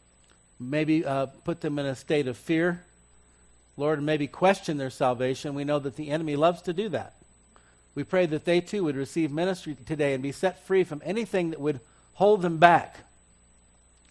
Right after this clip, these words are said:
from wholly, fully following you and being able to rejoice as Peter talked about today, Lord. We don't rejoice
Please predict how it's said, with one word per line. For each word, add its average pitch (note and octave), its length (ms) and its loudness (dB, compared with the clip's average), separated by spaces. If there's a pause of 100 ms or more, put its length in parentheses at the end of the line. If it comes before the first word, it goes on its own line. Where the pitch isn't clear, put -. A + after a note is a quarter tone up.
(640)
from D3 220 -6
wholly, D#3 360 4
fully D#3+ 380 2
following D#3 500 4
you F3 320 4 (320)
and E3 140 -6
being G3 180 4
able F#3 240 2
to F3 80 2
rejoice F3 640 4
as D3 140 -6
Peter G3+ 280 2
talked F#3+ 360 4
about C#3+ 280 2
today, B2+ 260 -2
Lord. C3 280 -2 (380)
We A3 100 0
don't A#3+ 220 2
rejoice E3+ 720 4